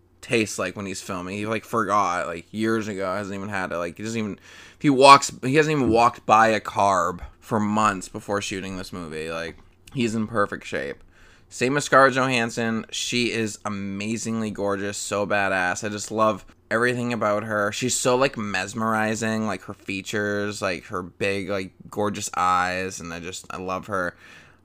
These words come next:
Um, Sam as Falcon, he's really hot, too.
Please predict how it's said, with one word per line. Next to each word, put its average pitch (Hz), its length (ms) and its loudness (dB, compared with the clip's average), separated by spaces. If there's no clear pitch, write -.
Um, 110 380 0
Sam 131 640 2
as - 160 -4
Falcon, 113 500 4
he's 110 400 -4
really 113 240 0
hot, 107 340 -2
too. 131 600 2